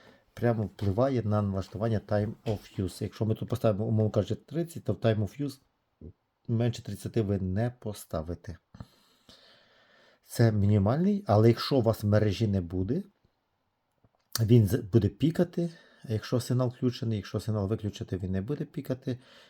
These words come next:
буде світитися червоним кольором, але працювати буде до тих пір,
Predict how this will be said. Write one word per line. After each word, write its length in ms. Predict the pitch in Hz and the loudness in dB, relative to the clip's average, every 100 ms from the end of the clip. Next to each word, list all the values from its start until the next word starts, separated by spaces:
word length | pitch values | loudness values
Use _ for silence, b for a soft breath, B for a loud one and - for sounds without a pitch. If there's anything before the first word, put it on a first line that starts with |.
| B | B
буде 640 | 107 107 95 98 95 92 92 | -4 -2 0 2 2 0 -4
світитися 380 | - 107 110 - | -6 -2 0 -2
червоним 400 | - 104 104 98 | -6 -2 0 -2
кольором, 460 | - 180 185 165 143 - | -2 -4 -2 -4 -6 -2
але 240 | 107 107 | 0 0
працювати 640 | - 110 - 107 139 - 104 | 0 -6 -4 -4 -4 -4 -6
буде 440 | 95 135 139 135 B B B B B - | -6 -4 -4 -4 B B B B B -12
до 160 | 98 98 | -6 -6
тих 280 | - 160 | -4 -6
пір, 160 | - | -6